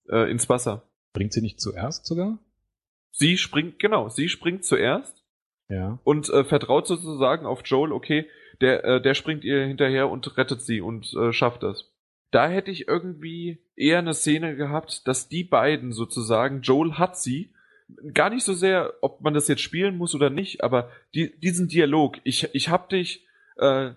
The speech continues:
Speaker 1: wir werden das schaffen, vielleicht noch ein paar Wellen, die gehen kurz nochmal unter, wieder hoch“ oder so weiter. Das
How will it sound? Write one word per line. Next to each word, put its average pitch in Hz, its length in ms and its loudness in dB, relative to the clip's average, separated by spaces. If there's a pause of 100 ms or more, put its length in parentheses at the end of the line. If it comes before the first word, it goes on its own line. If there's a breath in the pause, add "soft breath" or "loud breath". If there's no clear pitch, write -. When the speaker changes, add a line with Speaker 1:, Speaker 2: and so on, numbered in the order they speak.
(120)
Speaker 1:
wir 131 220 0
werden 151 240 4
das 156 100 -4
schaffen, 165 460 0
vielleicht 139 380 0
noch 165 100 -4
ein 147 80 -10
paar 143 240 2
Wellen, 160 380 0
die 143 80 -2
gehen 151 180 0
kurz 156 260 -4
nochmal 135 200 0
unter, 165 320 2
wieder 135 200 2
hoch“ 160 220 2
oder 151 160 2
so 127 160 -2
weiter. 123 380 -2 (260 soft breath)
Das - 420 2